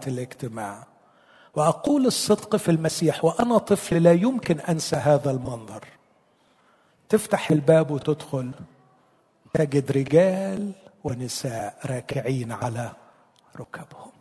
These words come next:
بينما الاجتماع شغال. أذكر وأنا طفل خدني خالي معايا لاجتماع من هذه الاجتماعات، ودخلنا وركعني وأنا طفل صغير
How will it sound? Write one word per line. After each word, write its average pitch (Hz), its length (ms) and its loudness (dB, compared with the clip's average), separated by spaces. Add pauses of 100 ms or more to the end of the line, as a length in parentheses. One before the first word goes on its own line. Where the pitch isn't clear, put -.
(1200)
بينما 131 760 0
الاجتماع 123 640 -6
شغال. 113 540 -10 (1400)
أذكر 262 320 4
وأنا 240 220 8
طفل - 400 2 (1040)
خدني 202 440 4
خالي 196 480 10
معايا 165 680 6 (500)
لاجتماع 156 580 4
من 143 180 -2
هذه 143 360 0
الاجتماعات، 127 920 -4 (880)
ودخلنا 156 580 2
وركعني 160 760 8
وأنا 156 220 8
طفل 151 440 2
صغير 131 640 4